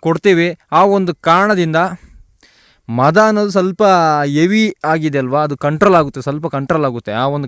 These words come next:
ಕಾರಣಕ್ಕೆ ಕೊಡ್ತೀವಿ. ನೋಡ್ತಾ ಇರ್ಬೋದು ಯಾವ ಥರ ಗುರಾಯಿಸ್ತಾ ಇದ್ದಾನೆ ಅಂತ, ಆಯಿತಾ? ಗ್ಯಾರಂಟಿ ಇಲ್ಲ, ಬೇಡಿ ಬಿಚ್ಚಿಬಿಟ್ಟು ಹಂಗೆ ಮುಂದೆ ಹೋಗೋಣ ಬನ್ನಿ. ನೋಡ್ತಾ ಇರ್ಬೋದು ಕರ್ಕೊಂಡು ಹೋಗ್ತಾ ಇದ್ದೀನಿ. ಇವನಿಗೆ ಫುಲ್ ಮದ ಸ್ಟಾರ್ಟ್ ಆಗ್ಬಿಟ್ಟಿದೆ ನಮ್ಮ ಆನೆಗೆ,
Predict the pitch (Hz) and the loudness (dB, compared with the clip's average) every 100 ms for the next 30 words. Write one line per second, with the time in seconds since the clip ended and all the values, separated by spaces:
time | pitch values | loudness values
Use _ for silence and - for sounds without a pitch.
0 | 135 139 139 156 139 123 131 123 139 139 | -4 -4 -4 -6 -8 -6 -6 -4 -4 -4
1 | 135 131 123 113 135 147 143 123 117 135 | -4 -4 -2 -2 0 -2 -2 -4 -2 -2
2 | - 135 123 113 107 123 - _ _ _ | -2 -4 -6 -6 -8 -12 -12 _ _ _
3 | _ _ _ _ _ - 131 156 127 - | _ _ _ _ _ -12 -2 -2 2 2
4 | 175 214 196 196 202 190 151 _ _ _ | 4 2 2 2 2 0 -4 _ _ _
5 | _ _ 117 156 202 170 180 185 196 185 | _ _ -6 0 0 0 -4 -4 -2 -2
6 | 190 170 180 185 175 175 151 156 160 - | 0 0 2 2 2 0 -2 -2 -4 -8
7 | _ _ _ _ _ _ - - 190 208 | _ _ _ _ _ _ -10 2 4 4
8 | 226 208 202 180 190 202 202 214 190 180 | 4 4 2 0 0 2 4 2 2 0
9 | 208 - - - - - - - - - | 0 -4 -18 -20 -20 -20 -20 -20 -20 -6
10 | 170 180 175 - 208 254 269 196 214 226 | -4 0 -2 2 2 4 6 6 4 4
11 | 208 208 190 190 185 165 160 185 175 | 2 2 0 0 0 2 2 2 2